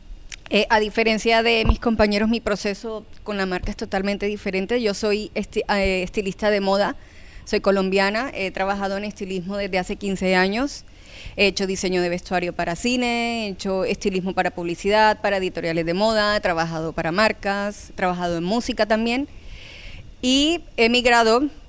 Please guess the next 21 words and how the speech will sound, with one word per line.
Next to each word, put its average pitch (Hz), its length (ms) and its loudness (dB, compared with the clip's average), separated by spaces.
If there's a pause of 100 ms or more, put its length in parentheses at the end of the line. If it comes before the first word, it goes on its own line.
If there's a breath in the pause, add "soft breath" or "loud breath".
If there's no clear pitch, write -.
(120)
cuando 202 240 -2
vienes 208 260 0
de 220 120 2
países 214 300 0
conflictivos 214 680 -4
a 220 80 -4
veces 208 420 -4
intentas 208 420 -4
buscar 208 300 -2
otros 208 260 -2
estímulos, 220 680 -2
estar 196 260 -6
como 208 160 -4
más 202 160 -6
tranquila, 226 640 -2
he 208 120 -4
migrado 220 600 4
y 220 160 2
he 185 60 2
podido 190 320 -2
posicionarme 190 800 -4